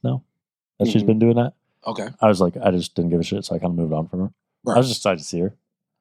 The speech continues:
Speaker 1: Um,
Speaker 3: When the
Speaker 2: Why
Speaker 3: last
Speaker 2: were
Speaker 3: time
Speaker 2: you
Speaker 3: you saw
Speaker 2: exci-,
Speaker 3: her?
Speaker 2: yeah, what were you excited to see? You're excited because you guys
Speaker 1: I
Speaker 2: have
Speaker 1: haven't seen
Speaker 2: such
Speaker 1: her
Speaker 2: a
Speaker 1: since
Speaker 2: great
Speaker 1: October.
Speaker 2: friendship?
Speaker 3: Okay.
Speaker 1: Yeah.
Speaker 2: So you're
Speaker 1: Like,
Speaker 2: excited
Speaker 1: about
Speaker 2: because
Speaker 1: that.
Speaker 2: you guys are such great friends that you were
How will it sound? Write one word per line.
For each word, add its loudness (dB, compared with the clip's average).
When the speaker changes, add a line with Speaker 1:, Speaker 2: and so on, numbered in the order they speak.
Speaker 1:
Um, 4
Speaker 3:
When 4
the 6
Speaker 2:
Why 6
Speaker 3:
last 6
Speaker 2:
were 4
Speaker 3:
time 4
Speaker 2:
you 2
Speaker 3:
you 0
saw 2
Speaker 2:
exci-, 2
Speaker 3:
her? 2
Speaker 2:
yeah, 2
what 4
were 4
you 4
excited 0
to -6
see? -6
You're 4
excited 0
because -4
you -10
guys -2
Speaker 1:
I 2
Speaker 2:
have 2
Speaker 1:
haven't -
seen 2
Speaker 2:
such 4
Speaker 1:
her 2
Speaker 2:
a 0
Speaker 1:
since 2
Speaker 2:
great 0
Speaker 1:
October. 4
Speaker 2:
friendship? 0
Speaker 3:
Okay. -10
Speaker 1:
Yeah. 2
Speaker 2:
So -4
you're 6
Speaker 1:
Like, 8
Speaker 2:
excited 4
Speaker 1:
about 6
Speaker 2:
because 4
Speaker 1:
that. 2
Speaker 2:
you 4
guys 0
are 0
such -2
great 2
friends -2
that -2
you 0
were 2